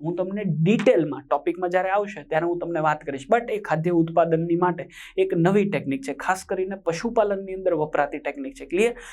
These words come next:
બીજું લખ્યું છે ટિશ્યુ કલ્ચરિંગ, જે વનસ્પતિના સંવર્ધન માટે વપરાતી ટેકનિક છે, જેને પણ આપણે આ ચેપ્ટરની અંદર, એટલે કે આ ચેપ્ટરની અંદર આપણે ડિટેલમાં ભણવાના છીએ. ચાલો, ક્લિયર થઈ જાય છે? હા કે ના? નેક્સ્ટ પોઇન્ટ ઉપર આપણે જઈએ. નેક્સ્ટ પોઇન્ટની અંદર સૌથી પહેલો પોઇન્ટ મારે તમને જે સમજાવવાનો છે,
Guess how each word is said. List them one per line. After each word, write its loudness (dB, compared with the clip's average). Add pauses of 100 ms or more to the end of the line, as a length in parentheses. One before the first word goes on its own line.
(140)
બીજું 4
લખ્યું 2
છે 0
ટિશ્યુ 0
કલ્ચરિંગ, 0
જે 4
વનસ્પતિના 0
સંવર્ધન 2
માટે 4
વપરાતી 0
ટેકનિક 2
છે, -2
જેને -2
પણ -2
આપણે -2
આ -2
ચેપ્ટરની 0
અંદર, 2
એટલે 0
કે 0
આ 0
ચેપ્ટરની -2
અંદર 0
આપણે -2
ડિટેલમાં 2
ભણવાના -4
છીએ. -2
ચાલો, 2
ક્લિયર -4
થઈ -4
જાય -2
છે? -12 (320)
હા 2
કે 2
ના? -4 (280)
નેક્સ્ટ -2
પોઇન્ટ 2
ઉપર 2
આપણે 2
જઈએ. 0 (280)
નેક્સ્ટ 0
પોઇન્ટની 2
અંદર 0
સૌથી 0
પહેલો 2
પોઇન્ટ -4
મારે -6
તમને -10
જે -8
સમજાવવાનો 0
છે, -10